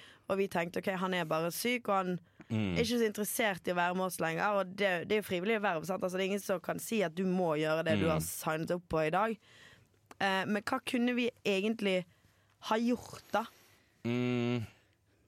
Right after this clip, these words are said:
Speaker 2: Skal vi se, min situasjon var jo litt rar, for jeg var jo som sagt syk også.
Speaker 1: Å, ja, sant,
Speaker 2: Eh,
Speaker 1: selvfølgelig.
Speaker 2: det var liksom, eh,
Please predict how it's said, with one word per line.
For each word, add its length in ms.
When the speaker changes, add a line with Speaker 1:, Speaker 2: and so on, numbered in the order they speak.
Speaker 2:
Skal 220
vi 20
se, 200
min 260
situasjon 440
var 180
jo 60
litt 180
rar, 140
for 140
jeg 100
var 180
jo 100
som 140
sagt 420
syk 500
også. 260
Speaker 1:
Å, 180
ja, 200
sant, 260
Speaker 2:
Eh, 60
Speaker 1:
selvfølgelig. 420
Speaker 2:
det 100
var 220
liksom, 460
eh, 320